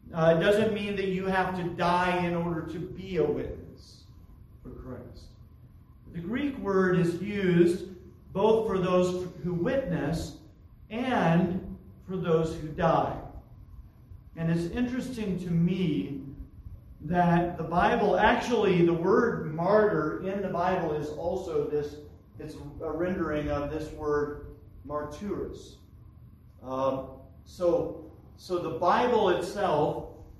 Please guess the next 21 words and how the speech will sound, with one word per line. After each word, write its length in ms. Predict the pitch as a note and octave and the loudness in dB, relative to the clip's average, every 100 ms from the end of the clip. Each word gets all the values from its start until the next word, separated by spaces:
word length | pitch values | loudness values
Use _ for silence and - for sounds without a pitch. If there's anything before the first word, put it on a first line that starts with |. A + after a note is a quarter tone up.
| - | -12
is 360 | F3 F3+ F3 E3 | -4 -2 -2 -4
making 520 | F3 F3+ F#3 F3+ E3+ | -2 -2 -4 -4 -2
that 360 | E3 E3 E3 - | 0 0 0 -4
connection. 800 | D#3 D#3+ D#3+ D#3 D3 B2+ B2+ - - - - - | -4 -2 -2 -2 -4 -4 -4 -8 -16 -20 -18 -4
Our 280 | D3 D3+ | 0 0
English 420 | F3+ F3 D#3 D3 - | 2 0 0 0 -2
Bible 440 | D3+ D3 C#3+ C#3+ | -2 0 2 2
is 180 | C3+ C#3+ | 0 -2
making 360 | C#3+ C#3 C#3 C#3 | -4 -4 -6 -4
that 220 | C3+ C3 | -2 -4
connection. 540 | C3 C3+ B2 B2+ - - - - - - - - - - - - - | -8 -6 -6 -8 -14 -18 -20 -20 -20 -20 -20 -20 -20 -20 -20 -20 -12
The 60 | D3 | -6
word 580 | D#3 A3 C4+ C4+ F#3 F3 | 4 6 6 4 2 2
martyr 840 | F3+ G#3+ A#3 F#3 C3+ B2+ E3 E3+ - - - - - - - | 4 6 4 4 2 0 0 -4 -8 -18 -20 -20 -20 -20 -18
came 380 | F#3+ G#3 A#3 A#3 | -8 -4 -2 -2
to 100 | F3 | 0
be 180 | E3 | 2
associated 960 | D#3 - F#3+ G#3 - - D3+ C3 C3 B2+ | 0 0 -2 -2 -2 -4 -6 -4 -4 -6
with 220 | D3 D3 | -6 -6
those 300 | D#3 D3 C#3 | -2 -2 -4
who 120 | - | -8